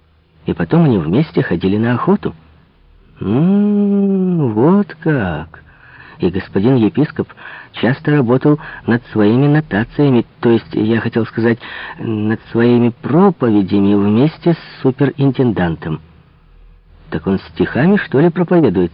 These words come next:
сей достойный епископ?» «Сударь, не шутите над религией, ради бога». «Ладно, Базен, ладно. Так что, Арамис в Ванне?» «В Ванне, в Британии».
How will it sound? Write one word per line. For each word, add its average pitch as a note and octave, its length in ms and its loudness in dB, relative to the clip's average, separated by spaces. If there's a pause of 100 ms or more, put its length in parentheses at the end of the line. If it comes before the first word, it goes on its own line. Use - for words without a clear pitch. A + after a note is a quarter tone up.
сей F#2+ 140 2
достойный F2 680 -2
епископ?» F2+ 520 -4 (720)
«Сударь, E2+ 380 -2 (480)
не F2+ 140 -4
шутите - 640 -4
над D3+ 200 0
религией, A#2 680 2
ради G2+ 260 -2
бога». F2+ 400 -2 (1040)
«Ладно, A#2+ 360 2
Базен, G2+ 260 0
ладно. G2+ 460 -2 (1700)
Так B2+ 160 -2
что, - 160 -2
Арамис A#2 320 2 (140)
в G2 200 -4
Ванне?» B2 440 2 (600)
«В F2 200 -6
Ванне, A#2 600 -2 (440)
в F#2 140 -4
Британии». G#2+ 680 0